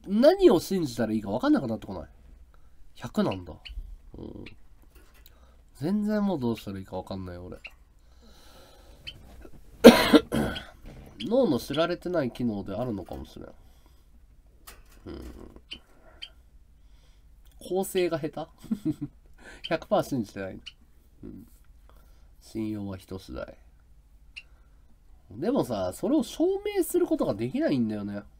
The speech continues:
本当に。うん。話は下手だったね。だからそれ作り物の話じゃないから下手なんでしょ。だから都市伝説とか話がうまくできすぎてるんだって、あれ。本当に。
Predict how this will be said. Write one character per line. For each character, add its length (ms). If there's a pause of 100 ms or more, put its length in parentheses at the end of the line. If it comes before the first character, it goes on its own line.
本 200
当 120
に。 140 (1500)
う 40
ん。 420 (680)
話 420
は 100
下 100
手 120
だ 80
っ 40
た 140
ね。 60 (720)
だ 100
か 60
ら 80
そ 120
れ 80
作 240
り 120
物 200
の 80
話 300
じ 60
ゃ 40
な 120
い 80
か 100
ら 60
下 100
手 160
な 60
ん 60
で 60
し 60
ょ。 80 (1040)
だ 80
か 40
ら 60
都 160
市 140
伝 180
説 200
と 80
か 80
話 360
が 80
う 60
ま 120
く 100
で 100
き 80
す 120
ぎ 100
て 100
る 100
ん 80
だ 60
っ 40
て、 140
あ 80
れ。 120 (380)
本 200
当 120
に。 80